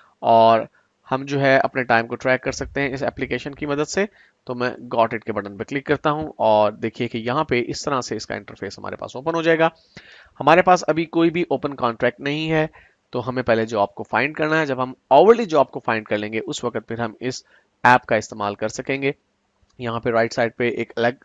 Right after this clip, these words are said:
से विंडो ओपन हो चुकी है, इसकी हमें ज़रूरत नहीं है। Actually ये वो विंडो है जिसके साथ हमें काम करना है। तो जब हमारे पास कोई प्रोजेक्ट होगा, वो प्रोजेक्ट यहाँ लिस्टेड हो जाएगा। हम उस प्रोजेक्ट को simply सिलेक्ट करेंगे और सिलेक्ट करने के बाद उसके ऑप्शन आ जाएगा कि ट्रैक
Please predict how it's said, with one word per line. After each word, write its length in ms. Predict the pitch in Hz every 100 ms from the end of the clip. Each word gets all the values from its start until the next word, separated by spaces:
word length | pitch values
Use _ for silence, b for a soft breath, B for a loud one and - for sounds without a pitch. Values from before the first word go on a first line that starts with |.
| _ _ -
से 100 | 143
विंडो 280 | 127 123 131
ओपन 180 | 131 135
हो 80 |
चुकी 200 | 127 151
है, 40 | 139
इसकी 180 | - 123
हमें 100 | 113
ज़रूरत 280 | 117 120
नहीं 140 | 135 143
है। 80 | -
Actually 280 | 127 147 135
ये 140 | 143
वो 140 | 135
विंडो 260 | 110 107 110
है 120 | 160 B B B B -
जिसके 220 | 135 -
साथ 200 | 139 117 120
हमें 260 | 120 160 - _
काम 220 | - 110
करना 240 | 107 101 98
है। 80 | 98
तो 120 | 127
जब 140 | 147
हमारे 320 | 156 151 165 B B B -
पास 160 | 151
कोई 100 | -
प्रोजेक्ट 380 | - 143 170 185
होगा, 180 | 180 180
वो 100 | 156
प्रोजेक्ट 360 | 139 131 143
यहाँ 120 | 147 127
लिस्टेड 300 | 127 - 175
हो 80 |
जाएगा। 260 | 170 170 165
हम 180 | 147 127
उस 80 | -
प्रोजेक्ट 320 | 127 117 -
को 100 | 117
simply 400 | - 117 113 107
सिलेक्ट 300 | - 143 -
करेंगे 320 | 185 190 190 b b b -
और 80 | 127
सिलेक्ट 260 | - 147 -
करने 200 | 127 120
के 100 | 117
बाद 260 | 120 170 _ b b -
उसके 340 | - 127 - - -
ऑप्शन 280 | 120 - 151
आ 100 | 131
जाएगा 200 | 123 120
कि 120 | 131
ट्रैक 380 | - 127 117